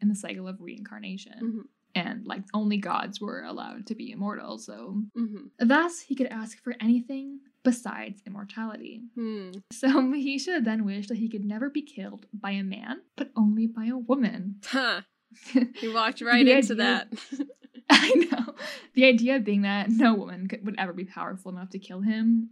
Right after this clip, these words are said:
Speaker 1: thus, in his mind, securing his immortality.
Speaker 2: Fascinating.
Speaker 1: I mean, we can kinda guess how that's gonna <laughs> end for him. Anyway, so Brahma granted this wish. Once he had this wish granted, Mahisha dropped the pretense of devotion to the gods.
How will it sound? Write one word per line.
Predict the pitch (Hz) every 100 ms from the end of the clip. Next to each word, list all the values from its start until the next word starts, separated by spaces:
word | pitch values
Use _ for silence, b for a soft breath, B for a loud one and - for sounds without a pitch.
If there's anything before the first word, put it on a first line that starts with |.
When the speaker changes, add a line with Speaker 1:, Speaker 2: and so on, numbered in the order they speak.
| 196
Speaker 1:
thus, | 190 180 190
in | - 196
his | 185 175
mind, | 185 - - 202 202
securing | 196 196 - 202
his | 196
immortality. | - - - - - - 226 208 208 _ -
Speaker 2:
Fascinating. | 214 - 254 240 208 214 214 - _
Speaker 1:
I | 220
mean, | 220
we |
can | 226
kinda | 240 226
guess | - -
how | 233
that's | 226
gonna | 311 302
<laughs> |
end | 302 277 -
for | 320
him. | 294 294 294 B B 269 -
Anyway, | 220 190 190
so | -
Brahma | 233 269 349
granted | - 247 233 233 196
this | 175
wish. | - - - - _
Once | 220 403 415
he | 392
had | 349 359
this | 277 240
wish | 196 226
granted, | - 175 196 214 - -
Mahisha | 214 208 247 311 254
dropped | 180 190 202 -
the |
pretense | 196 - 185 - 214 220 226
of | 202 190
devotion | 202 - - 190
to | 185
the | -
gods. | - 110 101 220 -